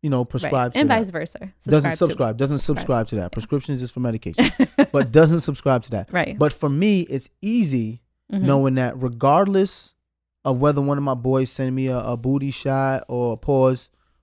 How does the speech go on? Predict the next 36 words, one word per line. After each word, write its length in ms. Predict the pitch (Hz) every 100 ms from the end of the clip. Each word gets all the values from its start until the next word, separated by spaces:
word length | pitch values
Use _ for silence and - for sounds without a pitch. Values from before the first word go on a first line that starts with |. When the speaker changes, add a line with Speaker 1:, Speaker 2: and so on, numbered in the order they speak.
| -
Speaker 1:
or 200 | 127 127
some 220 | - 120
titties 580 | - 147 - - 135 127
or, 340 | 123 123 120
Speaker 2:
<laughs> 80 | -
Speaker 1:
uh, 180 | 120 117 -
uh, 40 | 101
some 200 | 135 117
girls 440 | 135 143 139 131
that 100 | 135
he's 200 | 135 123
looking 280 | 135 131 131
at, 260 | 123 120 - _ _ -
my 80 |
wife 300 | 131 156 156
already 280 | 147 139 127
knows 340 | 123 127 131 120
what 220 | 127 120
it 80 | 120
is 320 | 135 139 139
Speaker 2:
Mm-hmm. 320 | 202 190 175
Speaker 1:
because 260 | - 160 139
that 140 | 139
allows 400 | 131 135 135 - -
us 200 | 139 -
to 200 | - 127
exist 340 | 110 123 117
freely. 560 | - _ 131 113 95 80 -
Speaker 2:
Right. 300 | 156 143 120
Speaker 1:
We 60 |
talked 240 | - 143 -
about 160 | 147
this 160 | 139 -
on 60 | 151
another 260 | 147 147
podcast. 640 | 147 143 127 - 120 113